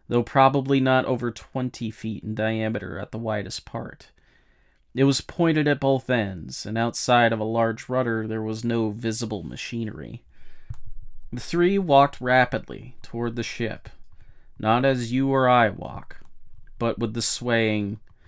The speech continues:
but with a swaying motion, their feet only touching the ground at intervals of about fifteen feet.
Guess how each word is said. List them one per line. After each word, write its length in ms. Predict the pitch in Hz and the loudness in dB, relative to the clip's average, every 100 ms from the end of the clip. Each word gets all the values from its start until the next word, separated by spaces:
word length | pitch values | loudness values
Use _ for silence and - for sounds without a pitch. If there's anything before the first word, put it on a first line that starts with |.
| - - - | -20 -20 -2
but 100 | 127 | 0
with 160 | 123 127 | 2 2
a 60 | 127 | 0
swaying 520 | - 135 131 117 101 | -2 0 2 2 0
motion, 580 | 92 85 - - - 117 - - - - - - | -4 -8 -12 -12 -12 -14 -14 -8 -6 -6 -8 0
their 160 | 120 | 0
feet 280 | - 151 170 | 2 0 0
only 260 | 139 135 127 | 0 0 -2
touching 400 | - 131 - 120 | -4 -6 -4 -4
the 80 | 113 | -2
ground 440 | 113 117 113 113 | 2 4 6 4
at 120 | 113 | 2
intervals 600 | 127 123 113 117 113 110 | -2 -2 -2 0 0 -2
of 120 | 110 107 | -4 -2
about 320 | 113 107 - | 0 0 -2
fifteen 680 | - 131 - 113 104 87 | -10 -10 -8 -6 -6 -8
feet. 500 | 131 - 113 131 - | -14 -14 -12 -12 -16